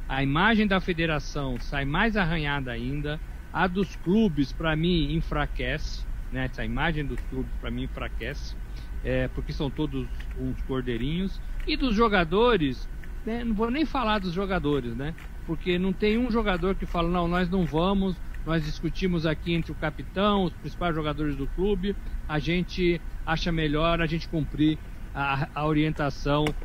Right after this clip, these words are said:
é, da saúde neste momento da pandemia. Nós vamos voltar só a jogar no dia trinta, a gente continua treinando,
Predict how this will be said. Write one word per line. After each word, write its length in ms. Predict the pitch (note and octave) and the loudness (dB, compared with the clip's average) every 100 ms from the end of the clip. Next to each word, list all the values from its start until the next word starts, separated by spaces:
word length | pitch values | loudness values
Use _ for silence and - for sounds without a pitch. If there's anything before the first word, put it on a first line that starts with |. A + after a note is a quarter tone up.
| - - | -6 -6
é, 120 | C3 C3 | -4 0
da 160 | B2 | 0
saúde 760 | - D#3+ C#3 D3+ F3 D3 F3 D#3 | 0 2 4 6 6 4 -2 2
neste 280 | F#3 - | 2 4
momento 520 | F#3 D#3+ C#3+ D#3 E3+ - | 2 2 2 0 0 -2
da 120 | D#3 | -2
pandemia. 460 | E3 D#3+ D#3+ C3+ | 0 -2 0 -2
Nós 100 | B2+ | -2
vamos 160 | C3 D#3 | -2 0
voltar 400 | D3+ C#3 E3+ F3+ | 0 0 2 2
só 180 | - G3+ | 2 0
a 40 | |
jogar 460 | E3+ E3+ D3 E3 F3+ - - D3+ | 0 -2 0 0 0 -4 -6 -2
no 120 | D3 | 0
dia 200 | D3+ F3 | 2 0
trinta, 400 | - F3+ G3 G3+ | 2 4 4 2
a 60 | |
gente 220 | F#3 F#3 - | 0 -2 -4
continua 440 | E3+ - E3 F3 | -6 -4 -2 -2
treinando, 640 | E3+ E3 D#3 E3 F#3+ F3 | 0 0 0 0 0 -2